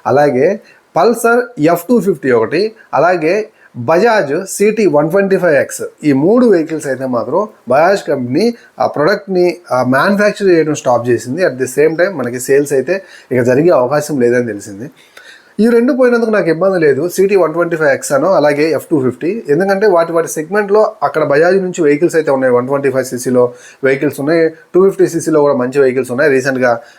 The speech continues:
ఆ, ఎన్ఎస్ ఫోర్ హండ్రెడ్ జీ కూడా వచ్చేసింది ఆ ప్రైస్ సెగ్మెంట్లో, వర్త్. Of course, వీటి గురించి పక్కన పెట్టేస్తే నేను బాధపడేదల్లా ఒక విషయమే,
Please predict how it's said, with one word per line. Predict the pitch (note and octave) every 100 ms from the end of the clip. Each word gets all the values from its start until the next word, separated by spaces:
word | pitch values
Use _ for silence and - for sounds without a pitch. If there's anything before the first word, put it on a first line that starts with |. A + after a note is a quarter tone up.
| _
ఆ, | A2+
ఎన్ఎస్ | A2+ B2+ C3+
ఫోర్ | D3 C3+
హండ్రెడ్ | C3+ C3 A#2
జీ | C#3
కూడా | C#3 C3
వచ్చేసింది | B2 C3 - B2+ E3+
ఆ | F3 A#2+
ప్రైస్ | C3+ B2+
సెగ్మెంట్లో, | C#3+ B2 B2+ C3 D3
వర్త్. | B2+ A#2 - D3+ F3+ - - - _ -
Of | A3 - F3
course, | C4 F3+ F3
వీటి | G#3 A#3
గురించి | B3+ A#3+
పక్కన | G3+ G#3+ G#3+
పెట్టేస్తే | F#3 C#3 A#2 C3 G3 B3+ - - - _ D#3+
నేను | G#3+
బాధపడేదల్లా | E3+ F3 B3+ C4+ A#3+ A3
ఒక | F#3 D#3 F3+
విషయమే, | F3 D#3+ B2+